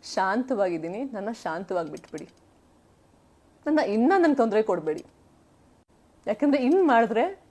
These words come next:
ಈ ವಿಷಯಗಳು ನಾನು ಅಲ್ಲಿ ಕಳಿಸ್ತೀನಿ, ಎಲ್ಲಿ ನಿಮ್ಗೆ ತಲೆ ಎತ್ತಿ ನಡಿಯಕ್ಕೂ ನಿಮ್ಗೆ ಅಲ್ಲಿ ಜಾಗ ಇರಲ್ಲ. ನಾನು ಏನಕ್ಕೆ ಆ ಮೆ-, ನಾನು ಏನಕ್ಕೆ ಆ ವಿಡಿಯೋ ಹಾಕ್ದೆ ಅಂತ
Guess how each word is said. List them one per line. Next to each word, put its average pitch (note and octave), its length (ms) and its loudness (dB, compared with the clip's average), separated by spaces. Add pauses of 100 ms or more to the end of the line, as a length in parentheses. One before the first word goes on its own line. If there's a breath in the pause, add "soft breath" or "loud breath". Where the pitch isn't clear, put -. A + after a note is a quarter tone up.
ಈ A3+ 80 -2
ವಿಷಯಗಳು B3 380 0
ನಾನು C#4+ 140 2
ಅಲ್ಲಿ A3 160 4
ಕಳಿಸ್ತೀನಿ, B3+ 680 0 (560)
ಎಲ್ಲಿ A3+ 180 4
ನಿಮ್ಗೆ C4+ 260 4
ತಲೆ C#4 680 4 (500)
ಎತ್ತಿ A3 540 0 (180)
ನಡಿಯಕ್ಕೂ B3+ 460 0
ನಿಮ್ಗೆ A#3+ 280 2
ಅಲ್ಲಿ A3 200 4
ಜಾಗ G#3 300 4
ಇರಲ್ಲ. G#3 360 4 (440)
ನಾನು G#3+ 80 -2
ಏನಕ್ಕೆ D#4+ 240 4
ಆ D#4+ 40 6
ಮೆ-, A#3+ 200 2 (260 loud breath)
ನಾನು A#3 160 2
ಏನಕ್ಕೆ D#4 200 4
ಆ - 20 4
ವಿಡಿಯೋ A3+ 280 4
ಹಾಕ್ದೆ G3 260 4
ಅಂತ F#3 180 -2